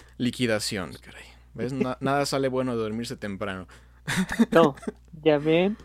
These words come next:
Speaker 2: nunca se duerman temprano.
Speaker 1: Sí, porque lo intenté.
Speaker 2: Manténganse, <laughs> ay.
Speaker 1: E intenté aprovechar. E intenté, dije, "Voy a ver, voy a ver si consigo esto". Veía la pantalla y dije, "No, pues, ¿ya qué?". Dices,
Speaker 2: <laughs>
Speaker 1: "Me alcanza. No voy a comer", pero dices, "Tal vez me alcance".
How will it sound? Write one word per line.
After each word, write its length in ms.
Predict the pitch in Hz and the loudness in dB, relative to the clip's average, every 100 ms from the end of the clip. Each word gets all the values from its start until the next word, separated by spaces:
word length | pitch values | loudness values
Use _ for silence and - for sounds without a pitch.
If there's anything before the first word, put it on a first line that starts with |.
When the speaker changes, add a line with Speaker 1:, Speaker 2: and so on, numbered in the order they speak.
| - | -14
Speaker 2:
nunca 640 | - 175 175 190 185 - 202 | -8 0 2 2 2 2 4
se 140 | 156 | 6
duerman 340 | 147 151 160 | 6 4 2
temprano. 440 | 160 147 147 143 147 | 0 0 0 -2 -4
Speaker 1:
Sí, 220 | - 92 - | -12 -14 -6
porque 240 | 117 120 143 | -2 4 6
lo 60 | |
intenté. 340 | 131 156 - 120 | 8 6 6 2
Speaker 2:
Manténganse, 340 | - 175 170 | 4 4 6
<laughs> 200 | 151 - | 4 4
ay. 120 | 160 - | 0 0
Speaker 1:
E 100 | 120 | 0
intenté 320 | 120 120 294 | 6 8 10
aprovechar. 540 | - 156 131 123 110 92 - - - | 8 4 2 2 -2 -4 -12 -20 -10
E 100 | 110 | -4
intenté, 400 | 113 117 113 123 | -2 0 -2 0
dije, 240 | 120 - | -2 -2
"Voy 240 | 120 147 143 | -2 -2 -2
a 40 | 127 | -2
ver, 160 | 123 | -4
voy 120 | 123 | -2
a 20 | 131 | -4
ver 80 | 139 | -4
si 80 | 143 | -6
consigo 360 | 123 135 123 | -6 -4 -4
esto". 160 | 117 117 | -4 -2
Veía 140 | 123 | -2
la 120 | 139 | -2
pantalla 280 | 135 120 127 | -4 -6 -6
y 60 | 127 | -8
dije, 140 | 120 - - - - | -10 -18 -20 -20 -20
"No, 160 | - - | -20 -18
pues, 460 | - - - - - - - - | -18 -14 -14 -14 -20 -20 -14 -4
¿ya 200 | 113 - | -4 0
qué?". 220 | 156 107 - - - | 0 -2 -8 -20 -18
Dices, 360 | 107 101 92 - - - - - | -12 -10 -10 -12 -18 -20 -20 0
Speaker 2:
<laughs> 340 | 185 170 190 - | 4 10 8 8
Speaker 1:
"Me 80 | |
alcanza. 680 | 107 107 135 131 123 98 101 - | 0 2 6 6 4 -2 -6 -4
No 100 | 127 | 2
voy 80 | 143 | 2
a 60 | |
comer", 360 | 139 139 143 127 - - - | 4 2 2 0 -12 -20 -20
pero 180 | - - - | -18 -16 -16
dices, 220 | - - | -16 -12
"Tal 140 | - 107 | -8 -6
vez 100 | 113 | -4
me 100 | 117 | -4
alcance". 460 | 110 117 113 - | -4 -4 -4 -8